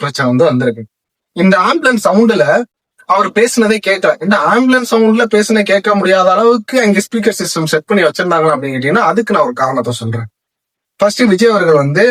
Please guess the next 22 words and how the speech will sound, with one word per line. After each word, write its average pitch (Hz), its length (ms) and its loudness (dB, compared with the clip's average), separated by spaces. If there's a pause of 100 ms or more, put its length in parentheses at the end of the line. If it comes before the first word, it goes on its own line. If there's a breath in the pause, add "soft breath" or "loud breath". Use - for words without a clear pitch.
(180)
அஞ்சு 165 200 -4
மணி 156 160 0
நேரத்துக்கு 190 340 0
அப்புறம் 156 340 -2 (840 soft breath)
அந்த 143 220 0
இடத்த 160 240 0
வந்து 165 200 0
ரீச் 156 220 -2
ஆகுறாரு. 120 300 -2 (300)
இறங்குன 285 420 2
உடனே 202 320 2
அவருக்கு 165 260 -2
வந்து 190 140 2 (120)
பேச 214 260 0 (100)
கொடுக்கக்கூடிய 202 540 2 (200)
ஒதுக்குன 165 400 -2
டைம் 156 220 2
வந்து 151 180 0
எத்தனை 151 220 -2
நிமிஷம் 131 240 -2
அப்படின்னு 123 240 -2
பாத்துக்கிட்டீங்கன்னா, 123 480 -2